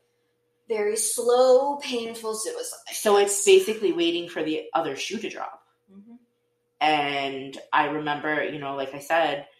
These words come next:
Speaker 2: when I would get the phone calls, or when you would, like, a few weeks ago when you texted me, and I'm like, "I know you don't wanna hear this, but you have to push yourself. Like, you have to."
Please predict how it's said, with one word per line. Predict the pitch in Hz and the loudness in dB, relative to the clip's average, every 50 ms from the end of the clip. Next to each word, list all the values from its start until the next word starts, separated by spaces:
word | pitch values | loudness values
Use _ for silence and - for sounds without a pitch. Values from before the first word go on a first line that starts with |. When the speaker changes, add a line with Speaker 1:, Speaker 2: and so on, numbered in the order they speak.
| _ _ _ _ | _ _ _ _
Speaker 2:
when | - 165 | -6 -2
I | 165 156 156 | 0 0 0
would | 151 147 | 0 -2
get | 160 156 - | -4 -6 -6
the | 156 151 | -6 -10
phone | - 147 147 - | -10 -10 -10 -6
calls, | - 151 139 135 117 117 135 147 147 - - - | -2 0 2 2 2 2 0 -4 -8 -12 -12 -8
or | 156 156 147 | -6 -6 -4
when | 151 156 151 | -4 -6 -6
you | 147 147 147 | -8 -8 -8
would, | 147 151 - | -8 -10 -8
like, | 147 135 - - _ _ | -10 -10 -12 -12 _ _
a | 139 127 | -20 -20
few | - - 139 139 | -18 -14 -12 -12
weeks | 151 - - - | -12 -12 -14 -12
ago | 147 135 | -10 -10
when | 135 139 | -10 -10
you | 131 135 | -10 -8
texted | - 131 131 - - _ | -8 -8 -10 -10 -14 _
me, | 135 127 | -18 -14
and | 127 | -14
I'm | 127 131 | -12 -10
like, | 131 131 127 - _ _ _ _ _ _ _ _ _ - | -12 -12 -12 -14 _ _ _ _ _ _ _ _ _ -14
"I | 143 139 | -12 -10
know | 135 | -8
you | 131 131 131 | -6 -6 -4
don't | 131 120 | -4 -4
wanna | 131 131 127 | -6 -6 -8
hear | 135 143 151 131 | -8 -8 -8 -6
this, | 120 117 - - - - - - - - - _ _ _ _ _ _ _ _ _ _ _ _ _ | -6 -6 -8 -8 -12 -16 -16 -16 -18 -20 -20 _ _ _ _ _ _ _ _ _ _ _ _ _
but | - - 123 | -14 -12 -12
you | 147 | -8
have | 143 - 143 131 - - | -4 -2 -2 -2 -2 -6
to | 131 | -12
push | - - 131 - - | -14 -12 -12 -12 -12
yourself. | - - - - - - 107 - - - - _ - | -14 -12 -10 -10 -10 -10 -12 -14 -18 -20 -20 _ -14
Like, | - - - 170 | -14 -12 -12 -12
you | 156 | -6
have | - - 147 143 - - | 0 0 0 0 0 -2
to." | - - 131 | -6 -6 -6